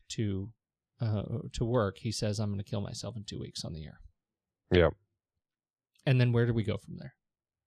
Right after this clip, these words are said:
Speaker 2: Well, uh, you know, it's interesting. Uh, initially, I mean, they view him as a, a lost man who really just has gone off the deep end. He wasn't getting the ratings. His life was in the,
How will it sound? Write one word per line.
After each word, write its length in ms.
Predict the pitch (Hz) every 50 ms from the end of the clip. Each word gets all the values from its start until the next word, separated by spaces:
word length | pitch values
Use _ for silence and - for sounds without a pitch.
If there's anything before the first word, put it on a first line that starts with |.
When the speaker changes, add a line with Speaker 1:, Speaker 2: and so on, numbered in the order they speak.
| _ _ _ _ _ _ - - - - - - - - 185 -
Speaker 2:
Well, 320 | 170 165 156 151 139 - -
uh, 120 | - 95 -
you 220 | - 127 139 160 -
know, 140 | 160 156
it's 160 | 147 139 - -
interesting. 560 | 208 233 226 - 156 131 - 127 110 104 101 - - 110 - -
Uh, 40 | - - _ _ _ -
initially, 720 | 151 143 147 170 208 226 - - 170 139 113 107 110 110 -
I 80 | -
mean, 460 | 123 123 120 120 113 113 92 104 120 104
they 180 | 123 127 127
view 280 | 117 113 127 143 165 160
him 220 | 147 143 123 113
as 460 | 110 104 98 98 95 98 98 92 92
a, 260 | - - - 95 98 - - - - 117
a 40 | 107
lost 580 | 104 107 110 110 113 117 120 120 117 - -
man 480 | 110 110 113 113 113 101 92 90 90 98 98 98
who 300 | 113 104 98 98 98 98
really 480 | 101 104 104 104 110 110 110 110 107 107 107
just 240 | - 104 98 95 -
has 560 | - 110 101 98 95 92 92 87 85 - - _ - - - _ _ _ _ _ - 113
gone 280 | 107 107 113 123 135
off 180 | 139 143 131 -
the 80 | 147
deep 240 | 127 107 101 92 -
end. 340 | 95 90 90 90 92 90 - -
He 200 | 92 104 110 110
wasn't 440 | 98 95 107 110 117 123 123 - -
getting 240 | 123 117 117 120
the 80 | 113 107
ratings. 500 | 98 98 98 95 101 98 98 - - -
His 240 | 98 98 101 95 87
life 320 | 90 90 95 101 110 110 117
was 140 | 117 101
in 160 | 101 101 101 101
the, 380 | 98 95 92 92 90 87 87